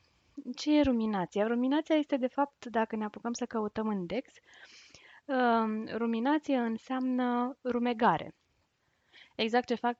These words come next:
de exemplu, vacile. Se duc și rumegă aceeași iarbă, o înghit și după aia o scot din nou și o rumegă din nou. Așa ruminăm și noi anumite idei, anumite gânduri, regretele. Am făcut un lucru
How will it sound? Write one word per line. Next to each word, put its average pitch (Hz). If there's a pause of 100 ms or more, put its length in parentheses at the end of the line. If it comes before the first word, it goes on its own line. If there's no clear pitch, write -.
de 220
exemplu, 214
vacile. 202
Se -
duc 220
și 196
rumegă 208
aceeași 214
iarbă, 220
o 208
înghit 202
și -
după 214
aia 214
o 202
scot -
din 202
nou 262
și 269
o 196
rumegă 214
din 190
nou. 175 (800)
Așa 285
ruminăm 269
și 277
noi 247
anumite 240
idei, 220 (460)
anumite 208
gânduri, 175
regretele. 233 (720)
Am 226
făcut 220
un 233
lucru 254